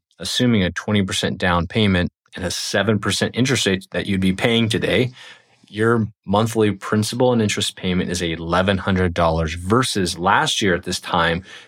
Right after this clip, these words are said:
when you could have got a three point five percent interest rate, you would have been paying seven hundred twenty. So that's a massive increase in principal and interest payment, decrease in cash flow. I mean, it's actually, that's about a fifty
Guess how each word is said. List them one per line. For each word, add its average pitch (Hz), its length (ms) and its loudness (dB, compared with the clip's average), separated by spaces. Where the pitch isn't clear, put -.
when 95 160 2
you 95 100 2
could 104 140 2
have 92 80 -2
got 95 120 2
a 87 60 0
three 110 180 -2
point 98 220 -2
five 110 220 2
percent - 240 -4
interest - 280 -6
rate, 85 200 0
you 101 80 -2
would 98 80 2
have 95 80 4
been 92 80 2
paying 92 240 0
seven 95 440 -2
hundred 90 340 2
twenty. 80 280 -4
So 120 120 -2
that's 135 160 2
a 139 100 4
massive 120 680 2
increase 117 420 2
in 101 120 0
principal 101 360 0
and 95 60 2
interest 92 280 -2
payment, 87 400 -4
decrease 107 420 0
in 92 80 -2
cash 117 300 0
flow. 101 240 0
I - 360 -12
mean, 98 140 2
it's 95 140 0
actually, 107 480 0
that's 107 140 -6
about 131 160 2
a 104 60 0
fifty - 420 -6